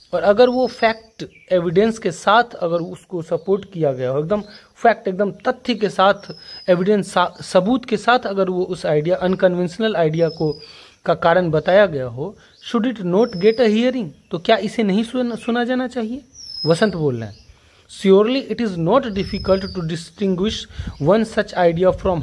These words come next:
hundred cranky।" सैकड़ों बेकार के आइडियाज़ में से, surely, एकदम बिल्कुल,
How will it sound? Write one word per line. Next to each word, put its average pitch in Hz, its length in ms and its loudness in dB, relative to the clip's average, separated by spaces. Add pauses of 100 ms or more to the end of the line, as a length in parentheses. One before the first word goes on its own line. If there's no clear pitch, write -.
hundred 165 360 2 (120)
cranky।" 113 440 -6 (1160)
सैकड़ों 226 960 0 (1040)
बेकार 233 420 4
के 254 180 -2
आइडियाज़ 180 580 4
में 139 140 -4
से, 147 460 -6 (1200)
surely, 247 380 4 (300)
एकदम 180 360 0
बिल्कुल, 214 400 2